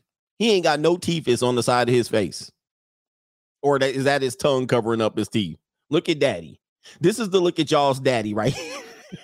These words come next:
<laughs> Owen Gumpson. <laughs> Ah, this is Dad. He put on the spot. He's sitting here like, "Oh shit, I gotta save the day."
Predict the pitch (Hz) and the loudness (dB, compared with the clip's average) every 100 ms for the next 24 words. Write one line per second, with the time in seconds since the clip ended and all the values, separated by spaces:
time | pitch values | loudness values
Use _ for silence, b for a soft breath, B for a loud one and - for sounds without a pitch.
0 | - - - - 131 143 135 127 147 156 | -8 -8 -10 -6 0 2 0 -2 -4 -4
1 | - - - 143 - - - - - - | -4 -8 -10 -12 -14 -18 -14 -14 -12 -16
2 | _ _ - 165 - _ _ - - _ | _ _ -16 -14 -14 _ _ -20 -20 _
3 | _ - _ _ - - _ _ _ _ | _ -20 _ _ -20 -20 _ _ _ _
4 | _ _ _ _ _ _ - B B B | _ _ _ _ _ _ -16 B B B
5 | B B B B 440 494 494 - 605 571 | B B B B 2 4 2 0 -14 -20
6 | B B B B B 180 208 202 185 175 | B B B B B -2 -2 -2 -2 2
7 | 196 185 165 208 180 196 185 180 - 170 | 4 6 4 4 2 4 4 2 -2 0
8 | 175 185 _ _ _ _ _ _ - 190 | 0 0 _ _ _ _ _ _ -6 -4
9 | 202 190 180 160 156 170 165 143 117 - | 0 0 2 2 2 2 2 0 -4 -8
10 | 110 - - 131 113 120 113 104 123 120 | -10 -8 -2 0 0 -4 -8 -2 -2 -2
11 | 117 135 131 120 95 | -2 -2 -2 -4 -8